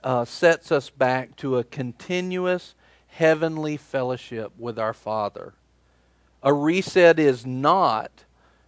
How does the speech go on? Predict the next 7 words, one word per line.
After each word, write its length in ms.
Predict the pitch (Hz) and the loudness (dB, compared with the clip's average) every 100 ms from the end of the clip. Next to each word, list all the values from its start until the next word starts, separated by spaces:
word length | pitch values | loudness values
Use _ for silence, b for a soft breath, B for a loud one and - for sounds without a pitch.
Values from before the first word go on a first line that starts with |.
| _ _ | _ _
feelings 920 | _ - 165 160 131 101 - - - - | _ -6 -4 -2 -2 -6 -14 -20 -20 -6
or 220 | 120 117 | -2 -2
warm 360 | 120 143 139 | 0 -2 0
and 140 | 127 117 | -4 -4
fuzzies. 680 | 131 120 101 92 - - _ _ _ _ _ _ _ _ | -2 -2 -4 -14 -20 -20 _ _ _ _ _ _ _ _
It 180 | 127 135 | -2 2
is 200 | 123 | 0